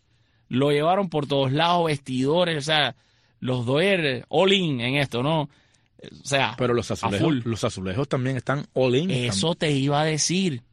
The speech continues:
Speaker 1: que la gente está durmiéndose con los azulejos. Y a mí me parece que es un perfil más tranquilo. Por alguna razón, ¿tuviste las declaraciones de Ohtani y dijo que él no iba a jugar en Nueva York?
Speaker 2: Mm.
Speaker 1: O sea, la, la, la propia age-, agencia de Ohtani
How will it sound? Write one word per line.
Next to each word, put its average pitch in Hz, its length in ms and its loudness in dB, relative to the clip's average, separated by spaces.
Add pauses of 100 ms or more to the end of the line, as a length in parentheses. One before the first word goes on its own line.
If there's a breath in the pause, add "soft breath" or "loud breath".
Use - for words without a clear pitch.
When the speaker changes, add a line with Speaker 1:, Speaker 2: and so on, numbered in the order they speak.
(120)
Speaker 1:
que 123 100 -6
la 117 120 -4
gente 139 220 -4
está 170 160 -6
durmiéndose 160 600 -2
con 117 120 -4
los 113 120 -4
azulejos. 117 500 -4 (340 soft breath)
Y 135 120 -4
a 127 120 0
mí 214 220 0
me 180 160 2
parece 127 500 -4 (680 soft breath)
que 139 80 -2
es 143 60 0
un 196 140 2
perfil 175 540 -2 (140)
más 139 260 -4
tranquilo. 113 680 -6 (440)
Por 143 160 0
alguna 180 240 -2
razón, 175 180 -4
¿tuviste 240 300 0
las 226 100 2
declaraciones 196 560 0
de 175 80 -4
Ohtani 202 240 -2
y 190 40 2
dijo 196 180 2
que 190 80 -2
él 185 100 0
no 196 80 0
iba 214 80 2
a 196 40 2
jugar 196 180 0
en 196 80 -2
Nueva 185 220 -2
York? 156 100 -10 (600)
Speaker 2:
Mm. 110 180 -10
Speaker 1:
O 107 40 -18
sea, 143 140 0
la, 131 180 0
la, 131 280 -2
la 135 140 0
propia 220 300 0
age-, 185 300 -2
agencia 175 420 -2
de 170 60 2
Ohtani 175 380 -2